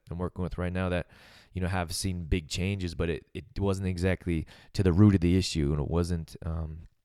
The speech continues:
it wasn't exactly sustainable. So now they came to me and they, they actually said it's only been a couple weeks and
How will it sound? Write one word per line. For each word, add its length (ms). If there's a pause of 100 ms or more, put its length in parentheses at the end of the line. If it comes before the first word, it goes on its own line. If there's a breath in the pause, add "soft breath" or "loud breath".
(440)
it 60
wasn't 240
exactly 380
sustainable. 640
So 180
now 260 (340 loud breath)
they 80
came 240
to 120
me 100
and 80
they, 240
they 100
actually 300
said 460
it's 160
only 180
been 140
a 60
couple 280
weeks 300
and 200